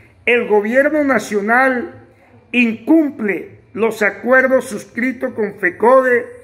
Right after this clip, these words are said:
y no firma el decreto que reglamenta los cursos de formación de la tercera corte de la S D F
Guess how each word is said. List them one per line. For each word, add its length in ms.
y 160
no 200
firma 460
el 120
decreto 680
que 140
reglamenta 1120
los 240
cursos 540
de 80
formación 720
de 100
la 180
tercera 520
corte 960
de 160
la 240
S 280
D 280
F 360